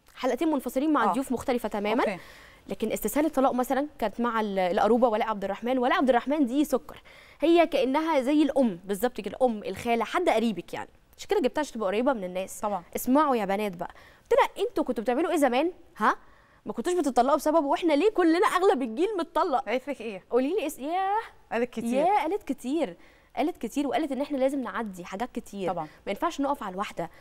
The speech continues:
Speaker 1: انا م-، انا مش هاخد الباكج مية في المية، ولا هو هياخدني مية في المية. لازم هو يعترف ان انا هيبقى فيا نقص، وهو كمان هيبقى فيه نقص. احنا
Speaker 2: التعدية
Speaker 1: بشر.
Speaker 2: دي على فكرة مهمة جدًا في كل العلاقات، مش شرط اتنين متجوزين.
Speaker 1: حتى
Speaker 2: بين
Speaker 1: الصحاب.
Speaker 2: الصحاب، بين الاهالي، بين
Speaker 1: بين
Speaker 2: الاخوات،
Speaker 1: الاهالي،
Speaker 2: بين،
Speaker 1: تقبلوا بعض.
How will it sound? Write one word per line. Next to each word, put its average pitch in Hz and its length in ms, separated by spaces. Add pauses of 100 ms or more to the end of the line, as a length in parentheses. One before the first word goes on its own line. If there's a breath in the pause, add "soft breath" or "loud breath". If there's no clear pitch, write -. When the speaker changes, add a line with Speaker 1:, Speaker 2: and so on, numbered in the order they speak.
(320 loud breath)
Speaker 1:
انا 320 140
م-، 285 80
انا 262 200
مش 285 140
هاخد 285 200
الباكج 247 420
مية 262 160
في 247 120
المية، 202 380 (540 soft breath)
ولا 320 220
هو 320 220
هياخدني 254 400
مية 247 140
في 247 100
المية. 202 380 (340 soft breath)
لازم 277 260
هو 277 140
يعترف 254 400
ان 214 80
انا 254 120
هيبقى 220 220
فيا 277 220
نقص، 302 360 (120)
وهو 240 360
كمان 247 240
هيبقى 233 200
فيه 262 140
نقص. 269 200
احنا 254 260
Speaker 2:
التعدية 269 180
Speaker 1:
بشر. 339 140
Speaker 2:
دي 311 80
على 294 160
فكرة - 240
مهمة 254 300
جدًا 220 240
في - 120
كل 240 160
العلاقات، 180 500 (440 loud breath)
مش 233 100
شرط 294 280
اتنين 247 220
متجوزين. 170 680
Speaker 1:
حتى - 280
Speaker 2:
بين 269 160
Speaker 1:
الصحاب. 302 200
Speaker 2:
الصحاب، 226 360 (200)
بين 226 160
الاهالي، 226 460
بين 220 180
Speaker 1:
بين 294 120
Speaker 2:
الاخوات، 254 200
Speaker 1:
الاهالي، 254 400
Speaker 2:
بين، 240 180
Speaker 1:
تقبلوا 277 360
بعض. 240 280